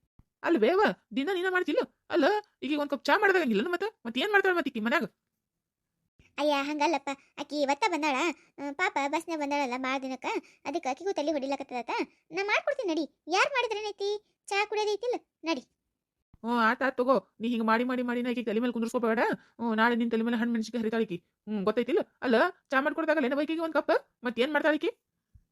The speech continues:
Speaker 2: ಇದಕ್ಕ, ಇದಕ್ಕ ನೋಡ್ರಿ ನಾ ನಿಮ್ ಮನ್ಯಾಗ ಇರಂಗಿಲ್ಲ ಅನ್ನೋದು.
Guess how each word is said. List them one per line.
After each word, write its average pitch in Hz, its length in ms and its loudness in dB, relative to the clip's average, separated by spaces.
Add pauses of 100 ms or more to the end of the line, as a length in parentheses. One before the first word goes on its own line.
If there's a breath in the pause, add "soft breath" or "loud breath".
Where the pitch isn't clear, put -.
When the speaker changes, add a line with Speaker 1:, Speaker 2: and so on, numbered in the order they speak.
(360)
Speaker 2:
ಇದಕ್ಕ, 415 220 0 (220)
ಇದಕ್ಕ 359 220 -6
ನೋಡ್ರಿ 508 300 2
ನಾ 453 100 4
ನಿಮ್ 440 120 -2
ಮನ್ಯಾಗ 427 180 -2
ಇರಂಗಿಲ್ಲ 427 260 0
ಅನ್ನೋದು. 403 380 -4